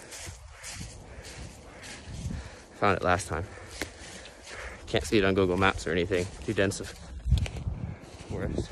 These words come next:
for overhead canopy for the most part. Anyway, uh, so yeah, nature, balance, math. More than likely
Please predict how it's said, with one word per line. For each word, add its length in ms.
for 340
overhead 320
canopy 380
for 120
the 60
most 240
part. 240
Anyway, 380
uh, 260
so 120
yeah, 240
nature, 420
balance, 500
math. 520
More 180
than 160
likely 480